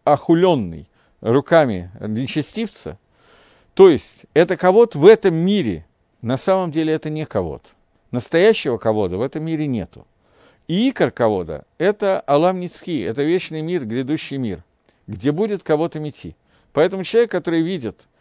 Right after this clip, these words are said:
что в этом мире праведник, он уступает Раше и начинает исследовать и думать, почему это, и слишком много этим заниматься, то это всё равно, что есть слишком много мёда, это ни к чему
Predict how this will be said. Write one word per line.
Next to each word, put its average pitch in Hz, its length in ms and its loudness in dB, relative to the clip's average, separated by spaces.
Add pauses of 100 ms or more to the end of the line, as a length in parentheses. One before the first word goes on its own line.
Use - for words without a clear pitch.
(200)
что - 260 0
в 165 60 2
этом 180 280 0
мире 92 260 -6
праведник, 113 680 -2 (120)
он 131 280 -4
уступает 139 760 0
Раше 156 440 -4 (300)
и 110 80 -6
начинает 165 520 -4
исследовать 131 680 -4
и 104 40 -8
думать, 131 340 -2
почему 156 400 -6
это, 143 220 -4
и - 20 -6
слишком 135 440 -8
много 117 240 -4
этим 104 240 -6
заниматься, 180 640 -10 (680)
то 151 80 6
это 196 240 4
всё 170 160 -6
равно, 170 260 0
что - 180 -8
есть 151 240 -2
слишком 139 400 -4
много 113 260 -4
мёда, 180 420 -4
это 143 240 -6
ни 143 120 -8
к - 60 -14
чему 180 380 -6